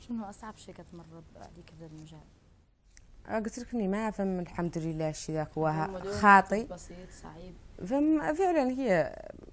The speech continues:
Speaker 2: أي رواية اللي يعدلها لا قاعد يدور بعد يتقنها لا بده يجبر فيها الصعوبة
Speaker 1: نقول
Speaker 2: بيلي لا
Speaker 1: لك
Speaker 2: بدا له
Speaker 1: الصعوبة
Speaker 2: يتعب لها.
Speaker 1: كثرت شيء.
Speaker 2: لا لا لا بدا الحاج يتعب لا بدا له يثابر لها لا بدا له يسهر لها لا بدا له يقرا لها لا بدا له يصبر. كيف ما قلت لك الرواية الوحيدة اللي قدنا نقول إنها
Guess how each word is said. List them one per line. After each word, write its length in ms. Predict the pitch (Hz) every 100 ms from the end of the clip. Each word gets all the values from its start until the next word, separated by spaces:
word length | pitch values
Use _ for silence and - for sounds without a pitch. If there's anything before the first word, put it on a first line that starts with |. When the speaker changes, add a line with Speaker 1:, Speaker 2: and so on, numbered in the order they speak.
| -
Speaker 2:
أي 200 | 294 302
رواية 180 | 240 214
اللي 100 | 190
يعدلها 400 | 190 185 190 185
لا 60 | 190
قاعد 180 | 180 156
يدور 280 | 151 196
بعد 240 | 180 165 160
يتقنها 460 | 165 - 185 165
لا 100 | 156
بده 180 | 143 151
يجبر 260 | 143 143 135
فيها 140 | 147
الصعوبة 320 | 139 156 170
Speaker 1:
نقول 140 | 180 185
Speaker 2:
بيلي 120 | 190
لا 80 | 202
Speaker 1:
لك 100 | 185
Speaker 2:
بدا 140 | 185
له 180 | 175 175
Speaker 1:
الصعوبة 340 | 170 180 156
Speaker 2:
يتعب 200 | 147 156
لها. 100 | 175 170
Speaker 1:
كثرت 240 | - -
شيء. 180 | - 330
Speaker 2:
لا 180 | 277 254
لا 200 | 202 202
لا 280 | 185 208
بدا 140 | 196 190
الحاج 260 | - 190 170
يتعب 340 | - 226 220
لا 100 | 175
بدا 180 | 151 160
له 80 | 156
يثابر 320 | 156 151 147
لها 200 | 147 151
لا 0 |
بدا 220 | 139 151
له 80 | 147
يسهر 420 | 147 - 147 135
لها 160 | 135 151
لا 100 | 135
بدا 220 | - 139
له 60 |
يقرا 440 | 143 139 151 143 139
لها 200 | 135 - - - - - 156
لا 100 | 151
بدا 200 | 151 156
له 60 |
يصبر. 420 | 151 - 143 151 - -
كيف 300 | 147 - 175
ما 60 |
قلت 240 | 170 156 151
لك 320 | 156 - -
الرواية 300 | 156 165 160
الوحيدة 440 | 151 156 - 190 165
اللي 260 | 147 151
قدنا 280 | 147 156 147
نقول 200 | 147 147
إنها 320 | 143 139 147